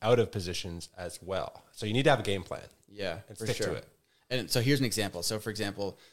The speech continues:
Speaker 2: if you bought Ethereum a year ago, um, you know, you're, you're, you're in the, in the green right now significantly. And, and I think things are gonna be going really well for you probably over the next three, four months.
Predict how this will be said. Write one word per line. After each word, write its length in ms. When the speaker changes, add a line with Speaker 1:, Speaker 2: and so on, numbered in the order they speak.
Speaker 2:
if 120
you 100
bought 300
Ethereum 880
a 60
year 300
ago, 380
um, 500
you 80
know, 100
you're, 240
you're, 240
you're 180
in 100
the, 260
in 120
the 80
green 240
right 140
now 160
significantly. 920
And, 240
and 100
I 40
think 260
things 240
are 40
gonna 140
be 80
going 300
really 180
well 200
for 120
you 320
probably 320
over 160
the 80
next 460
three, 320
four 320
months. 480